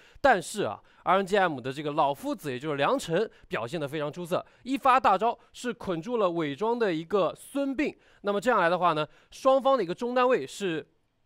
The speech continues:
进行了一个互换，场面上形成了一波四打四。但是接下来我们要看的一个选手是谁，就是 E-Star 这个星辰，也就是他的孙尚香。这场团战当中，孙尚香的一个走位非常好，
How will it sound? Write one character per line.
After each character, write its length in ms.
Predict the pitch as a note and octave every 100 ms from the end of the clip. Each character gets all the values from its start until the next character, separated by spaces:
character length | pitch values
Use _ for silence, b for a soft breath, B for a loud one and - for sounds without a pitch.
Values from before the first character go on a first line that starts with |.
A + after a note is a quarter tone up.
| _ _ -
进 140 | A#3+
行 100 | F3
了 40 |
一 40 | G3+
个 40 |
互 200 | G#3 B3
换， 180 | B3+ A3+ -
场 180 | D#3
面 120 | E3 G#3+
上 160 | G3+
形 200 | E3+ F#3
成 140 | F3+ E3+
了 40 |
一 60 | E3
波 200 | E3 F3+
四 200 | - F3+
打 160 | A2
四。 240 | - G#3 b b b
但 160 | A3 F#3
是 80 |
接 100 | E3+
下 140 | F3 E3+
来 80 | C#3+
我 80 |
们 100 | A#2+
要 60 | B2+
看 180 | - D3+
的 80 | A#2+
一 60 |
个 180 | A#2+ B2+ - _
选 280 | - D#3+ D#3+
手 160 | B2
是 100 | A#2
谁， 220 | A#2 G#2+ b b b -
就 140 | F#3+
是 200 | - - -
E-Star 400 | E3+ - E3+ B2+
这 80 |
个 80 | A#2
星 220 | A2+ G#3+ G#3
辰， 240 | C#3 C#3+ b -
也 140 | B2+
就 100 | D#3+
是 60 | C#3
他 120 | D3+
的 60 |
孙 260 | C#3 - A3+
尚 140 | G3
香。 180 | C3+ E3 b b b b
这 280 | - E4 C4+
场 240 | F#3+ C3 A#2+
团 160 | B2+
战 100 | E3
当 120 | D3+
中， 120 | D#3 D#3+
孙 220 | C4 C4+
尚 140 | G#3
香 100 | F#3
的 60 | G3+
一 20 |
个 60 | D3+
走 120 | A2+
位 140 | C3+
非 240 | C3 B3+ B3+
常 180 | D#3+
好， 200 | C#3 G2+